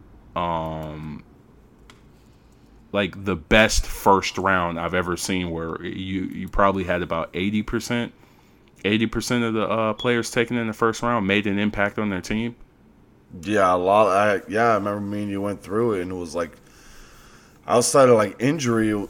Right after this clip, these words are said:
Speaker 2: it was almost everybody.
Speaker 1: Yeah, everybody. And I mean, the last, uh, it wasn't, the last two picks,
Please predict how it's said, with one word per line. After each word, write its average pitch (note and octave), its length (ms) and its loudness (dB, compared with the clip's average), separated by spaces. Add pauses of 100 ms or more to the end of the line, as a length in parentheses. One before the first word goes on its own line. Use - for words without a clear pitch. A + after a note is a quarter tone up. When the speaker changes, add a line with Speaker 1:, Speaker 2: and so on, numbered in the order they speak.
Speaker 2:
it G2+ 60 -4
was F#2+ 220 -4
almost A2+ 420 -2
everybody. F2+ 600 -2
Speaker 1:
Yeah, A#2 200 6
everybody. F2 580 2
And F2 140 -4
I F2+ 40 0
mean, F#2 160 0
the F#2 100 -2
last, G#2 540 4
uh, F2 300 0
it - 120 -10
wasn't, G#2+ 440 -4 (800)
the F#2+ 100 0
last A#2 380 6
two B2 160 -2
picks, - 600 2